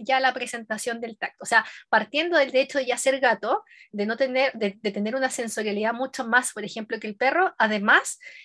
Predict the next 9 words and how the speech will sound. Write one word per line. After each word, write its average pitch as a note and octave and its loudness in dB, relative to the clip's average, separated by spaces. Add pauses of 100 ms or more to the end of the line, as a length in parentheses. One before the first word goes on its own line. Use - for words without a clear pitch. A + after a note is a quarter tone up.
(100)
estamos B3+ -2
sobrecargando B3 0
sensorialmente B3+ -2
y A3 -4
eso C4 2
aumenta B3+ -2
las C4 -6
respuestas B3 -6
agonísticas, G3 -4